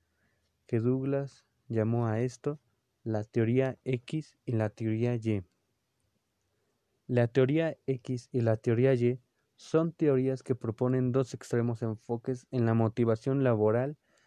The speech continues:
y el nivel de participación. Como pequeño dato, para darnos una idea de la teoría X, se consigue a base de controles y castigos, y la teoría Y sobrevalora el esfuerzo y el compromiso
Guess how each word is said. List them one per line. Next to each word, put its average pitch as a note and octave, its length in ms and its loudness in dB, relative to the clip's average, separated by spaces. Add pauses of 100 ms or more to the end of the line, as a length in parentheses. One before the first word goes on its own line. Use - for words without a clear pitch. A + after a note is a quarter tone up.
(140)
y C3 160 2
el A#2+ 120 4
nivel B2 260 4
de C#3 80 2
participación. A2 840 -4 (1040)
Como A#2 240 0
pequeño D3+ 380 0
dato, C#3 400 2 (360)
para A2 200 2
darnos C3+ 260 0
una C#3+ 140 -2
idea B2+ 360 -4 (460)
de A#2 200 2
la G#2+ 140 4
teoría A#2+ 380 -2
X, C3+ 560 -6 (920)
se B2 240 -2
consigue D3 720 0
a A#2 140 4
base C3 420 4
de A2+ 120 2
controles B2 720 -2
y A#2+ 120 -8
castigos, B2 640 -2 (400)
y B2 80 0
la A2+ 120 4
teoría A#2+ 300 2
Y C3 280 0 (300)
sobrevalora A#2 600 4
el B2+ 80 2
esfuerzo C#3 680 -2
y B2+ 100 0
el A2+ 100 2
compromiso B2 640 -2